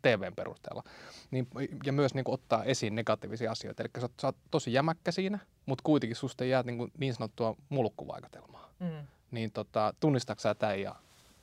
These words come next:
Speaker 2: Tunnistan, mut se on semmonen asia, mitä mä oon niinku opetellut myös, että, et mun mielestä, ja se näki tossa ohjelmassa, ja sit pitää aina myös muistaa, että mä oon tehnyt aikaisemmin realitya, mä oon tehnyt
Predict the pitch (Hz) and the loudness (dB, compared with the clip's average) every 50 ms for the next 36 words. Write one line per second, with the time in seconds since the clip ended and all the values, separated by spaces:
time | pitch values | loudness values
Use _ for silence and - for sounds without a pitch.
0 | _ _ _ - 208 214 214 214 226 247 240 - - - 277 277 277 240 226 247 | _ _ _ -2 -2 0 0 -2 -4 -4 -6 -6 -4 -2 -2 -2 -2 -6 -6 -8
1 | 208 202 - 247 240 226 196 240 226 226 226 226 226 247 254 233 - 247 226 208 | -6 -4 -2 -2 0 0 0 -2 -4 -4 -4 -6 -4 -4 -4 -2 -2 -4 -4 -4
2 | 202 202 208 208 202 208 208 196 202 196 - 220 240 240 - 220 190 - 180 165 | -4 -4 -4 -4 -4 -6 -6 -6 -8 -6 -2 0 0 0 0 -4 -2 0 0 0
3 | 165 170 165 165 170 175 170 170 - 175 165 - _ - 165 156 - _ _ _ | 0 0 -4 -6 -6 -8 -8 -8 -8 -8 -8 -12 _ -4 -4 -4 -6 _ _ _
4 | _ _ _ _ - 165 160 - 190 208 220 220 214 208 190 180 175 160 143 - | _ _ _ _ -6 -6 -4 -2 -4 -2 -2 -2 -2 0 0 0 0 0 -2 -4
5 | - - - 185 160 208 226 254 277 277 277 240 - 180 - - - 196 170 165 | -4 -4 -2 -2 0 0 2 0 0 0 -2 -6 -4 -4 -4 -2 -2 -2 0 0
6 | 165 147 143 139 135 135 135 - - - - 160 127 175 170 180 208 - - 339 | 0 0 -2 -2 -6 -8 -8 -6 -6 -6 -6 -8 -10 -10 -10 -10 -8 -4 -4 0
7 | - 285 220 202 190 170 156 143 - - 143 143 151 143 - - 147 143 135 135 | 2 2 2 2 0 -2 -2 -4 -6 -6 -6 -8 -6 -8 -4 2 2 4 4 2
8 | 131 - - 139 123 - _ _ _ _ _ _ 156 185 185 175 220 214 208 208 | 0 -4 -6 -8 -8 -8 _ _ _ _ _ _ -4 -4 -2 -2 -2 -2 -2 -4
9 | 208 202 - 175 156 160 143 143 143 143 139 135 135 135 131 - 143 139 139 139 | -4 -4 -4 -4 -4 -2 -2 0 2 2 2 2 0 -2 -4 -4 -4 -4 -4 -2
10 | - 151 147 143 | -2 -4 -4 -4